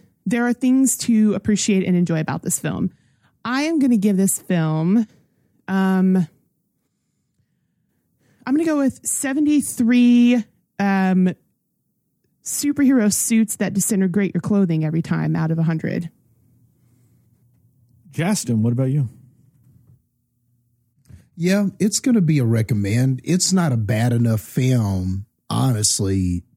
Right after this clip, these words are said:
Speaker 3: to not recommend it. And really, when you start tallying it up against the superhero movies that came out this year, um, you know, it,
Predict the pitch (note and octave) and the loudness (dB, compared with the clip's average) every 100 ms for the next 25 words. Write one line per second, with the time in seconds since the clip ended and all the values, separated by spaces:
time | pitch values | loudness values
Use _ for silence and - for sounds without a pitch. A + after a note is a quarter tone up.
0 | - - A#2 A2 A#2 A2 A#2+ A#2+ - G2 | -8 -2 0 0 0 -2 -2 -2 -2 -2
1 | G2+ F#2+ D#2 - - _ _ _ _ _ | -2 -4 -6 -10 -14 _ _ _ _ _
2 | _ C#3+ C#3+ C#3 B2+ B2 A2+ - - _ | _ -2 0 2 2 0 -2 -8 -14 _
3 | _ _ _ D3 C3 D#3 F3 D#3 C3+ C3+ | _ _ _ -4 0 2 2 2 2 0
4 | C3 E3 - C#3 B2 - C#3+ C#3+ D3 C3+ | 2 0 0 -2 -2 -2 -2 0 0 2
5 | B2 A2 A2+ B2+ F#2+ - _ _ C3 A#2+ | 2 0 0 0 -4 -12 _ _ -4 -2
6 | C#3 B2+ B2+ A2+ - D3 C#3+ B2 B2+ A#2+ | 0 0 -2 -2 0 0 0 0 0 2
7 | A#2+ B2+ A#2 A2 A2 G2 C3+ B2 A#2 G#2+ | 2 2 0 0 -2 -2 -2 0 0 -2
8 | F#2+ A#2+ - C3+ C#3 C#3+ C#3+ _ _ _ | -2 -2 0 0 0 0 -4 _ _ _
9 | _ _ _ - C3 C#3+ C#3+ C#3+ C#3 C3+ | _ _ _ -6 -2 2 2 2 2 2
10 | B2 _ _ _ _ _ _ _ - C3 | -2 _ _ _ _ _ _ _ -6 0
11 | C#3 C#3+ D3+ D3+ C#3+ D#3+ | 2 2 2 0 0 -2